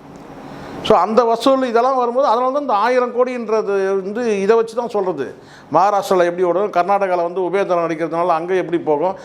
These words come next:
ஏன்னா கர்நாடகால ரஜினிக்கு தனியா ஃபேன் இருக்கிறாங்க.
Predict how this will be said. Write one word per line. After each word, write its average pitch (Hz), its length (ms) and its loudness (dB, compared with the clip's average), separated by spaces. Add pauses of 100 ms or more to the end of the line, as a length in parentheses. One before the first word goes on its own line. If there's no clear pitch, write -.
(140)
ஏன்னா 175 280 2
கர்நாடகால 190 520 0
ரஜினிக்கு 185 340 -4
தனியா 175 240 0
ஃபேன் 165 300 -2
இருக்கிறாங்க. 117 340 -8